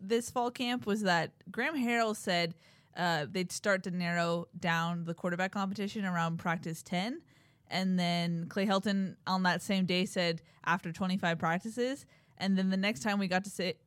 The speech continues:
talk to Graham Harrell about narrowing down the quarterback competition and someone asked him that question, he said, "Uh, that's a question for Clay Helton, I guess."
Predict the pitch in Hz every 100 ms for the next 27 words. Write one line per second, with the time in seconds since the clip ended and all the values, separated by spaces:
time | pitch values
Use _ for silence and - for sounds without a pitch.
0 | - 208 196 185 185 185 208 180 180 170
1 | 165 - 180 185 185 180 175 170 190 180
2 | 185 190 _ - 208 214 214 208 208 196
3 | 190 175 175 190 196 180 170 - 185 202
4 | - 233 233 202 185 175 - - _ -
5 | 190 190 185 190 190 190 180 180 175 185
6 | 165 156 156 151 135 147 180 -